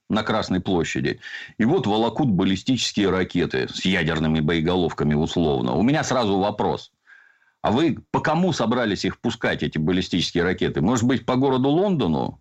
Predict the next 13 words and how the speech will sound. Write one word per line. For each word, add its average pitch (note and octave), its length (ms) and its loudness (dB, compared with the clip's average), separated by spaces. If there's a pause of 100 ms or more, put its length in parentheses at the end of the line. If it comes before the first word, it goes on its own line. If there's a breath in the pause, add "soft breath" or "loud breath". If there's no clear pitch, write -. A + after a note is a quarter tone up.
где G2 220 2
ваши A#2 240 0
дети G2+ 320 0
сидят? C#2 480 -2 (420 loud breath)
Или, B2 120 2
может, C#3+ 240 0
по D3+ 100 0
Майами, C#3 680 0
где F#2 200 0
у A2 140 2
вас G2+ 160 0
дома A#2 340 2
накупленные? D2 960 -2